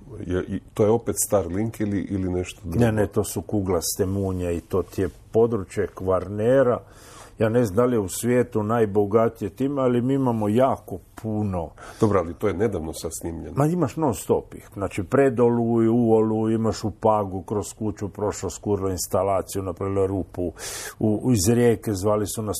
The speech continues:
Speaker 2: policajci, nekoliko njih poredanih u Docu
Speaker 1: Ma to je
Speaker 2: su
Speaker 1: odavno
Speaker 2: žurili.
Speaker 1: bilo, ali
Speaker 2: Ma,
Speaker 1: sad
Speaker 2: ali non stop ih imaš. Ja sam jedno je gledao iz Višnjana na Baratu kako šeće nad krovom.
Speaker 1: Kad?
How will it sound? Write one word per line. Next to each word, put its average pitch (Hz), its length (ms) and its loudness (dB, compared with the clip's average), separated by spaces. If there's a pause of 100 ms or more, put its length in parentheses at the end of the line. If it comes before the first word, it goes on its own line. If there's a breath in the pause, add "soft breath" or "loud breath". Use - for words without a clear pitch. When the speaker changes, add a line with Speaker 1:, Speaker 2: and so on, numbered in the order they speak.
Speaker 2:
policajci, 104 640 0
nekoliko 104 640 0
njih 104 220 -2
poredanih 98 720 0
u 101 60 -2
Docu 98 360 0
Speaker 1:
Ma 101 60 -6
to 135 60 4
je 123 40 8
Speaker 2:
su 117 60 8
Speaker 1:
odavno 107 400 4
Speaker 2:
žurili. 85 200 -6
Speaker 1:
bilo, 80 200 -6
ali 85 100 -4
Speaker 2:
Ma, 131 80 8
Speaker 1:
sad 127 140 2
Speaker 2:
ali 131 240 0
non 170 220 -2
stop 147 340 0
ih 104 120 -6
imaš. 107 220 -8
Ja 147 140 2
sam 131 160 -2
jedno 123 320 2
je 107 60 -2
gledao 107 420 4
iz 101 100 -2 (100)
Višnjana 110 540 -2
na 104 120 -2
Baratu 104 480 0
kako 101 300 -6
šeće 104 360 -4
nad 95 200 -6
krovom. 82 480 -6 (260)
Speaker 1:
Kad? 80 220 -6